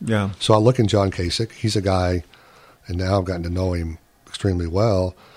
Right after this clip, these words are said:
Speaker 2: He's a guy who not only could win a general election, he could unite disparate parts of the country, and he could govern in a way that would make people proud.
Speaker 1: So here's the paradox right now. You, you, you say he could win a general election,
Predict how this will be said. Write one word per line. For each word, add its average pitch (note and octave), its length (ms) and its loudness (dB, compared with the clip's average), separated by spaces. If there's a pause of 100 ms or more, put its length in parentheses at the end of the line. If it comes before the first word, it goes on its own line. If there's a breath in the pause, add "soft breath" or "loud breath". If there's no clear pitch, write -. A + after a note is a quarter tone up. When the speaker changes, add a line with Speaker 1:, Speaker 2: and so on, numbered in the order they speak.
(120 soft breath)
Speaker 2:
He's A2 260 0
a A2 60 2
guy F#2 300 2
who E2+ 400 -2 (260)
not F#2+ 140 0
only G#2 220 4
could F2 160 -6
win G#2 160 2
a B2 60 4
general F2+ 260 0
election, D#2+ 420 -8
he F#2+ 100 -2
could E2+ 160 -6
unite F#2+ 500 0 (440)
disparate F#2 320 -2
parts F#2 300 -2
of E2+ 60 -12
the E2+ 60 -10
country, E2 480 -8 (840 loud breath)
and G2+ 140 4
he A2 80 4
could A2 180 2
govern G#2+ 360 4
in G2 100 2
a F#2+ 80 2
way F2+ 300 2
that F#2+ 140 -2
would G2 120 -2
make G2+ 160 -2
people A#2 260 -6
proud. G#2 380 -10 (400 loud breath)
Speaker 1:
So - 140 4
here's F#3+ 200 8
the D#3 80 0
paradox C3+ 720 6 (140)
right G#2+ 280 4
now. G#2 360 4
You, A#2+ 380 4
you, A#2 480 4
you A2+ 280 6 (160)
say B2+ 240 6
he A2+ 80 6
could A2+ 180 4
win C3+ 180 8
a B2+ 80 6
general A2+ 500 6
election, G2+ 600 2